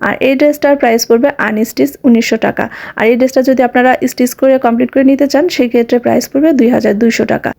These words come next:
তো সেম ডিজাইনের ড্রেসটা কিন্তু এখন আমি আরও একটি কালারের মধ্যে আপনাদের সাথে শেয়ার করব। আর এই ড্রেসটাও আনস্টিচ যাবে, তবে এই কালারটা কিন্তু এই ফার্স্ট আমি করেছি।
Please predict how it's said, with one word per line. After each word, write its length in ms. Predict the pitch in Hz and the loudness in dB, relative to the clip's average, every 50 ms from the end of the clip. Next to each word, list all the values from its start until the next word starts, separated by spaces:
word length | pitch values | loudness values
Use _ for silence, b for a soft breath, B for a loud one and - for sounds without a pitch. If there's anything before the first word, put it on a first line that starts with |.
| _ - | _ 0
তো 220 | 320 302 311 311 302 | 2 2 4 4 2
সেম 220 | - 320 320 320 | 2 2 2 2
ডিজাইনের 420 | 330 320 302 339 330 330 330 311 | 2 2 2 2 2 2 2 2
ড্রেসটা 300 | 277 269 285 277 - 294 | 2 0 0 0 0 -2
কিন্তু 240 | 285 - 285 277 285 | 0 2 0 0 0
এখন 340 | - - 226 226 - 254 254 | 0 -2 -2 0 0 0 0
আমি 240 | - - 240 240 247 - | 2 2 2 2 2 0
আরও 180 | - 226 240 262 | 0 0 2 2
একটি 200 | 277 262 - 269 | 2 0 0 0
কালারের 360 | - 240 233 233 233 240 247 | 0 2 2 4 4 4 4
মধ্যে 340 | 240 226 220 220 247 269 254 | 4 2 2 0 0 0 0
আপনাদের 360 | - - 247 - 220 220 233 | 0 -2 -4 -2 0 0 0
সাথে 200 | 226 262 233 233 | 2 2 0 0
শেয়ার 240 | 240 - 226 226 233 | 0 0 0 -2 0
করব। 320 | - 233 226 254 311 392 381 B B B B B B | 0 -2 0 2 0 0 0 B B B B B B
আর 200 | B - 214 220 - | B -4 -2 -2 0
এই 140 | - 269 | 0 0
ড্রেসটাও 300 | 269 277 294 285 - 302 | 2 0 0 0 0 0
আনস্টিচ 420 | 294 269 247 254 254 - - 277 254 | 2 4 4 2 2 2 0 0 2
যাবে, 320 | 262 233 220 220 294 349 381 B B B | 2 0 0 2 0 -2 -2 B B B
তবে 200 | - 254 262 269 269 - | 0 2 2 2 0 0
এই 160 | - 262 277 | 0 -2 0
কালারটা 400 | 277 - 254 240 240 240 240 254 | 0 0 2 2 2 2 0 -2
কিন্তু 260 | 254 - 262 254 254 262 | -2 2 0 2 2 4
এই 180 | 240 247 254 | 2 2 2
ফার্স্ট 340 | - - 240 233 240 - 247 | 0 0 -2 -2 -2 -2 0
আমি 160 | 247 240 247 | 0 0 2
করেছি। 420 | 247 254 240 240 240 240 - - | 2 2 2 2 2 0 -2 -8